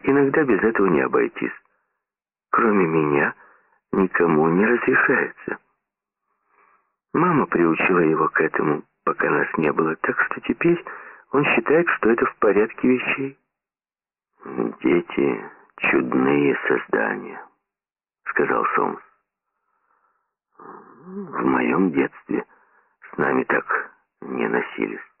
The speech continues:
Э, прости меня, папа, но, по-моему, больше всех с ним носишься ты». «Что, что?» — сказал Сомс. «Я? Ты исполняешь все его прихоти?»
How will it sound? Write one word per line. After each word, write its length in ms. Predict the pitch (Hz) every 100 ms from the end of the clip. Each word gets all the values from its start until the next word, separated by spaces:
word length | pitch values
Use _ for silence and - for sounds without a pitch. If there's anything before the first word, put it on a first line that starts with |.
| _ - - - _ -
Э, 120 | 85
прости 500 | - 127 127 - 131
меня, 180 | 90 -
папа, 400 | - - - - - - - - _
но, 160 | - 135
по-моему, 640 | - 151 170 156 143 127 -
больше 420 | 104 123 123 -
всех 540 | 107 - 151 151 - - -
с 220 | - -
ним 180 | 120 113
носишься 500 | 117 - - - 113 -
ты». 160 | 156 - _ _ _ _ _ _ _
«Что, 280 | - - -
что?» — 540 | 1077 - - - 147 147 _ _ -
сказал 340 | - - - - -
Сомс. 240 | - - - _ _ _ _ -
«Я? 400 | 50 - 120 147 - _ _ _ _ _ _ _ -
Ты 180 | - 62
исполняешь 880 | - - 80 80 65 60 - - -
все 140 | 65
его 160 | 62 65
прихоти?» 600 | - 147 170 - - -